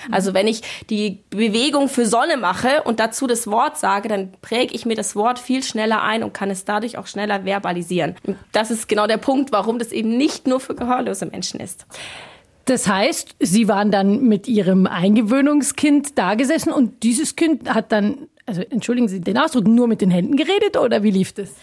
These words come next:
Speaker 2: Ähm, man kann sich das tatsächlich so ähnlich vorstellen. Ich hab dann von den Therapeuten und von den Eltern, ähm, Gebärdenkarten bekommen, angefangen mit Guck. Guck ist so die Einsteiger-Gebärdensprache, das heißt gebärdenunterstützende Kommunikation, hat so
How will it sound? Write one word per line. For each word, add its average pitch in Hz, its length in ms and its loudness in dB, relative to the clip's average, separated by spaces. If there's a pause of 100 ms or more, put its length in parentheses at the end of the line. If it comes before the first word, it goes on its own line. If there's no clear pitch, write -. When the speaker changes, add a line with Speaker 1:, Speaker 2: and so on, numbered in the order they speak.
(280)
Speaker 2:
Ähm, 277 360 4
man 285 120 0
kann 311 220 0
sich 440 120 -4
das 294 120 -6
tatsächlich 311 420 -4
so - 80 -14
ähnlich 330 320 -4
vorstellen. 254 380 -2
Ich 214 140 -6
hab 247 140 -4
dann 247 120 -6
von 226 160 -6
den 208 140 -6
Therapeuten 220 640 -4
und 214 100 -6
von 214 140 -6
den 208 100 -6
Eltern, 247 520 -2
ähm, 190 600 -4
Gebärdenkarten 233 880 -4
bekommen, 339 440 -2
angefangen 220 520 -2
mit 190 180 -8
Guck. - 280 -2 (300)
Guck 262 200 -2
ist 240 180 -2
so 220 160 0
die 196 300 -4 (200)
Einsteiger-Gebärdensprache, 262 2250 0
das 233 200 -10
heißt 202 300 -6
gebärdenunterstützende 214 960 -4
Kommunikation, 202 800 -4
hat 208 140 -6
so 190 180 -10